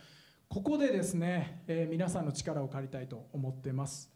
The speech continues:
こういう形でですね、えー、終わりません。えー、今後ですね、もっと、えー、皆さんの声が聞けるような形に、えー、改良していきますんで、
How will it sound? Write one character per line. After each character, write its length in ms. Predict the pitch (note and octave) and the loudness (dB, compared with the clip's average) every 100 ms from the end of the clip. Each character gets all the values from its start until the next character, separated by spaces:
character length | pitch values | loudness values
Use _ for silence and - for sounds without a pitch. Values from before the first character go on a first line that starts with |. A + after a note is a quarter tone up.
| _ _ - _ _ _ | _ _ -20 _ _ _
こ 140 | - A#3 | 0 2
う 20 | |
い 40 | |
う 60 | B3 | 4
形 340 | A#3+ A#3+ A3 | 2 2 2
で 100 | A3+ | 2
で 120 | G#3 F3 | 2 2
す 100 | E3+ | 2
ね、 420 | D#3+ D#3 - - | 2 2 0 0
え 220 | F3 D#3+ | 2 2
ー、 40 | F3 | 4
終 80 | |
わ 60 | F#3+ | 4
り 80 | F#3+ | 2
ま 120 | F3+ | 2
せ 120 | F#3+ | 2
ん。 200 | F3 - | 0 0
え 160 | F#3 E3+ | 2 2
ー、 20 | |
今 220 | F#3 F#3 | 2 2
後 100 | G#3 | 2
で 80 | G#3+ | 2
す 100 | F#3 | 2
ね、 140 | F3 E3 | 2 4
も 260 | G3 G3+ | 2 0
っ 40 | - | 2
と、 260 | A#3 G#3+ G#3+ | 4 4 4
え 140 | F#3 | 4
ー、 20 | F3 | 4
皆 220 | F3 F3 | 4 2
さ 160 | F3 | 2
ん 100 | D#3 | 0
の 140 | E3+ D#3+ | 0 2
声 340 | E3+ F3 D3+ | 2 4 4
が 240 | E3+ E3 D#3+ | 4 2 0
聞 140 | - | -4
け 160 | E3 D#3+ | 0 2
る 100 | E3 | 4
よ 160 | E3+ | 2
う 40 | D3+ | 0
な 80 | |
形 520 | B2 D3 D3 D#3 D#3+ E3+ | -2 -4 -4 -2 0 2
に、 320 | F#3+ F#3 F#3+ | 2 2 0
え 120 | E3 | 0
ー、 40 | D3+ | 0
改 240 | D3+ D3+ | 0 0
良 140 | D3+ | 0
し 80 | D3 | -2
て 80 | E3 | 0
い 80 | D3+ | 0
き 80 | D#3 | 2
ま 160 | E3 | 2
す 140 | - D3 | 0 -2
ん 120 | B2+ | -2
で、 320 | D3 D3+ | 0 -2